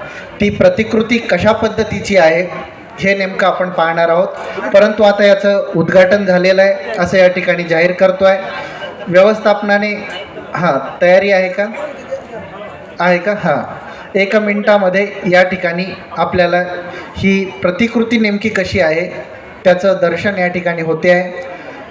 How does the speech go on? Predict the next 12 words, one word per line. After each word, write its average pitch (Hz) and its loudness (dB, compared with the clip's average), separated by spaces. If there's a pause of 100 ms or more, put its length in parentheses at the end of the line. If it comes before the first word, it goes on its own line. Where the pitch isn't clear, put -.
(120)
आपल्याला 202 4 (260)
चित्र 214 -2
दिसते 208 0
आहे 208 6
डोमेग्राम 202 2 (240)
मठत्रय 196 2 (260)
प्रतिकृती. 180 0 (1300)
जे 214 6 (180)
तीन 254 0
मठ 233 0
आहेत, 196 4 (1080)
राजमठ, 190 4